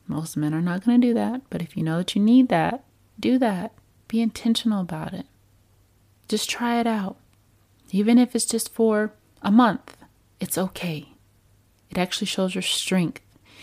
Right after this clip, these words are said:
It shows your courage and willingness to live a better life. It shows that you're ending generational trauma, generational patterns that make it harder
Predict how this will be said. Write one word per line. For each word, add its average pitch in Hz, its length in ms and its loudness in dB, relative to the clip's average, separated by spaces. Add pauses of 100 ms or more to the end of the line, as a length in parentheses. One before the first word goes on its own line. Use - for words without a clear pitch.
(140)
It 170 120 -4
shows 202 300 0
your 185 100 -4
courage 190 500 0
and 160 200 -4
willingness 180 840 -2 (640)
to 196 100 0
live 202 200 4
a 190 60 2
better 175 280 -2
life. 165 640 -6 (520)
It 190 100 -2
shows 233 420 2
that 180 160 -2
you're 180 220 -2
ending 196 580 2 (400)
generational 185 1040 0 (340)
trauma, 190 680 0 (280)
generational 180 880 0 (120)
patterns 185 920 -2 (320)
that 165 460 -4
make 180 360 0
it - 180 -10
harder 180 500 -4